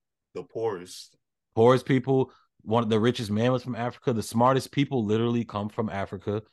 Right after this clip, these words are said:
Speaker 2: The Nigerians, some, there's Nigerians that live in the U K who get the highest test scores in the world. So
Speaker 1: Shout out
Speaker 2: every
Speaker 1: to, shout out to British education systems.
Speaker 2: So everything, and they test higher than the white,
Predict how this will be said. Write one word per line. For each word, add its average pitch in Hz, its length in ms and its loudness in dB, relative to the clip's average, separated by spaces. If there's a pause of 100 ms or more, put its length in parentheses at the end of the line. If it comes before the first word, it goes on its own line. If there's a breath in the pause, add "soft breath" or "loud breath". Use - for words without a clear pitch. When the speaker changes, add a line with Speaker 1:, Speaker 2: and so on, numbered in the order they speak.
(160)
Speaker 2:
The 98 60 -6
Nigerians, 107 640 0
some, 117 300 -4
there's 110 240 0
Nigerians 101 460 -2
that 98 140 -4
live 107 160 -2
in 104 60 0
the 95 60 -2
U 104 140 -2
K 113 340 -4 (300 soft breath)
who 101 380 -2
get 110 180 0
the 98 60 -2
highest 104 500 -2
test 113 220 -4
scores 95 360 -4
in 92 100 -8
the 87 60 -4
world. 85 440 -4 (420)
So 123 160 2
Speaker 1:
Shout 117 140 2
out 123 80 0
Speaker 2:
every 143 240 4
Speaker 1:
to, 123 180 -2 (160)
shout 127 340 -4
out 127 160 0
to 117 280 -2 (120)
British 123 460 -6
education 117 800 -10
systems. - 760 -16 (220)
Speaker 2:
So 110 340 0
everything, 131 800 0
and 107 120 -2
they 113 100 0
test 123 320 -4
higher 110 380 -2
than 95 400 -6 (100)
the 95 220 -2
white, 98 420 0